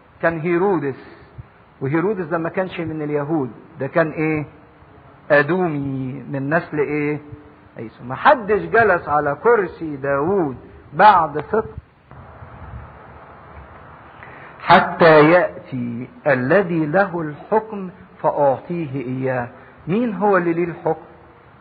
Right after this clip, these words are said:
السيد المسيح، واستلمه. عشان كده ملك الملوك ورب الأرباب جه هو كملك ليهوذا كابن داوود. فقال لهم إنه هيبتدي،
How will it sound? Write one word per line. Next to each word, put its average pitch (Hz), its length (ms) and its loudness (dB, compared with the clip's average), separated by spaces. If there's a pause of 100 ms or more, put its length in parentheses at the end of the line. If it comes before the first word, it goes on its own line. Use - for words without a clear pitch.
(160)
السيد 165 400 -2
المسيح، 127 520 -6
واستلمه. 117 580 -4 (400)
عشان 127 320 -2
كده 165 340 2
ملك 165 400 0
الملوك 147 500 -4
ورب 143 320 2
الأرباب 127 720 -2
جه 151 140 -2
هو 147 220 0
كملك 143 540 -2
ليهوذا 131 640 -2 (300)
كابن 170 500 0
داوود. 139 440 -4 (2250)
فقال 170 260 4
لهم 233 320 0
إنه 190 200 -4
هيبتدي، 226 840 -2